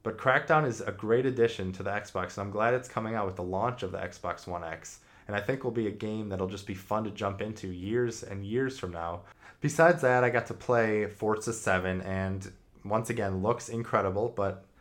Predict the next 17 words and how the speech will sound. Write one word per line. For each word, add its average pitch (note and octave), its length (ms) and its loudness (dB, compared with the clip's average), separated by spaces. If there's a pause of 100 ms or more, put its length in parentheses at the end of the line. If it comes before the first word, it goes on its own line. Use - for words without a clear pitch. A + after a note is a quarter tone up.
(220)
it B2 120 -2
feels D3+ 280 6
like D3+ 120 4
Forza. C3 460 2
So F#2 220 -2
if F#2 120 -4
you've F#2+ 160 -8
played A#2 240 4
Forza G#2+ 320 -2
before, G#2+ 300 -2
you G#2 120 -2
kinda G#2 260 -2
know F#2+ 180 0
what G2 180 -2
you're G2+ 100 -8
getting F#2 200 -2
into. G#2+ 400 -4